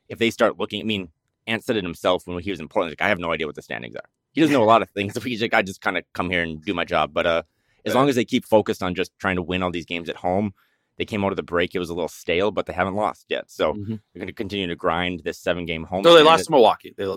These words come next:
Speaker 2: lost the first
Speaker 1: Yeah,
Speaker 2: one.
Speaker 1: that's, I
Speaker 2: Yeah,
Speaker 1: didn't count
Speaker 2: yeah,
Speaker 1: that, though, 'cause
Speaker 2: yeah.
Speaker 1: it was so late for me.
Speaker 2: <laughs>
Speaker 1: Uh,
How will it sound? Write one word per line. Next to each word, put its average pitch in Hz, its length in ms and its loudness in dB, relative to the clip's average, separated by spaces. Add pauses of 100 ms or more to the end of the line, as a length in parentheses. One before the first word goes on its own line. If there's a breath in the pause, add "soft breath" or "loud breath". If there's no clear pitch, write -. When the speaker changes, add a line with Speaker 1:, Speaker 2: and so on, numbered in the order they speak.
(120)
Speaker 2:
lost 110 220 2
the 143 60 -6
first 143 60 6
Speaker 1:
Yeah, 131 80 6
Speaker 2:
one. 117 60 4
Speaker 1:
that's, 110 180 2
I 104 40 4
Speaker 2:
Yeah, 101 40 4
Speaker 1:
didn't 98 180 0
count 87 140 -4
Speaker 2:
yeah, 87 60 -2
Speaker 1:
that, 76 140 -2
though, 71 120 -6
'cause 95 140 -4
Speaker 2:
yeah. 87 40 -6
Speaker 1:
it - 0 -
was 78 120 -10
so 78 160 -4
late 80 280 -4 (400 soft breath)
for 101 120 -4
me. 101 180 2
Speaker 2:
<laughs> - 140 2
Speaker 1:
Uh, 98 280 4